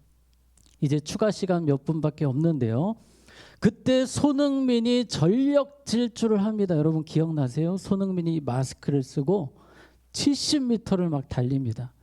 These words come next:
근데 그 옆에서 또 누가 같이 달렸죠? 황희찬 선수가 또 따라서 막 열심히 달려요. 이 손흥민이 골대까지 딱 도착을 했는데 공을 줄 사람이 없습니다. 수비수가,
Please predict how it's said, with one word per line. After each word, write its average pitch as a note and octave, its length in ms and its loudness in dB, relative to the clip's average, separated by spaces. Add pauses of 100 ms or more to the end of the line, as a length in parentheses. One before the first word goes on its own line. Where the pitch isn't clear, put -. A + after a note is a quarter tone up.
(300)
근데 E3 140 2
그 G3+ 200 2
옆에서 F3+ 560 0
또 F#3+ 180 0
누가 D#3 280 0
같이 D3+ 260 -2
달렸죠? C#3+ 540 0 (760)
황희찬 A3+ 680 -2
선수가 F#3 640 -2
또 F#3 120 0
따라서 A3+ 600 -2
막 A#3+ 280 -6
열심히 A3+ 440 0
달려요. C#3+ 500 -2 (580)
이 F3+ 80 0
손흥민이 G#3 640 0
골대까지 F#3 640 -2 (220)
딱 F3+ 340 -2
도착을 D#3+ 500 0 (280)
했는데 D3+ 420 0
공을 G#3+ 520 0
줄 F3 220 0
사람이 D3+ 480 0
없습니다. C3+ 600 -2 (400)
수비수가, G#3+ 1080 0